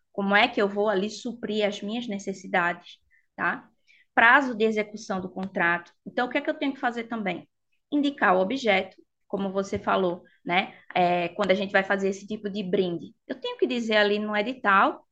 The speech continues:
que vai constar também no termo de referência o projeto básico, qual é o objeto que vocês vão querer contratar,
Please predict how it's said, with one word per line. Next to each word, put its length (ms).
que 120
vai 220
constar 420
também 300
no 100
termo 300
de 60
referência 560
o 40
projeto 380
básico, 400
qual 160
é 140
o 20
objeto 360
que 100
vocês 340
vão 300
querer 260
contratar, 640